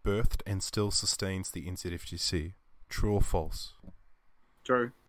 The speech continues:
Speaker 1: Okay, true.
Speaker 2: Um, <laughs> wait, wait, wait. Can we go back? <laughs> Can you say it again?
Speaker 1: Street Fighter is the game that birthed and still sustains the N Z F G C.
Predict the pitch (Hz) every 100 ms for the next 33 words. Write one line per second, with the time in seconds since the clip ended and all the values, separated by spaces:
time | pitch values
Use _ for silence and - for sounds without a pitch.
0 | _ _ _ _ _ _ _ _ _ -
1 | _ _ _ _ _ _ _ _ _ _
2 | _ - 101 98 131 127 - 123 117 101
3 | 107 110 - 120 131 143 - - 131 -
4 | 160 170 156 151 - 151 123 - 147 147
5 | 147 - - - - - 277 285 - 147
6 | - 165 156 - - - - - - -
7 | - - 165 202 - 120 107 117 123 -
8 | 120 117 117 113 - - 131 156 - -
9 | 117 113 - 127 127 - 131 - 117 113
10 | 101 - 101 95 98 92 95 98 - 107
11 | 82